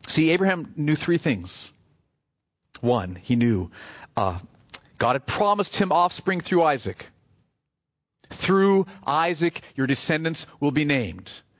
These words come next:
No descendants through Isaac yet. God had promised, "Through Isaac, your descendants will be named." God had promised that. Secondly, he knew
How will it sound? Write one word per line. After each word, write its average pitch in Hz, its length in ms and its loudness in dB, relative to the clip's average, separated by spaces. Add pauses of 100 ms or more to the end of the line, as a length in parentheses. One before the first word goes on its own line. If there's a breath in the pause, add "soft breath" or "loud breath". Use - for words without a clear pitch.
(120)
No 113 160 0
descendants 165 460 -2
through 175 180 4
Isaac 175 380 2
yet. 147 260 2 (260 loud breath)
God 123 140 2
had 143 120 0
promised, 147 380 0
"Through 147 180 4
Isaac, 143 260 0
your 139 80 -2
descendants 139 420 -2
will 143 80 0
be 175 120 0
named." 139 320 0
God 117 160 0
had - 120 -6
promised 180 560 0
that. 82 220 -8 (1080 soft breath)
Secondly, 127 540 0
he 123 100 0
knew 135 220 0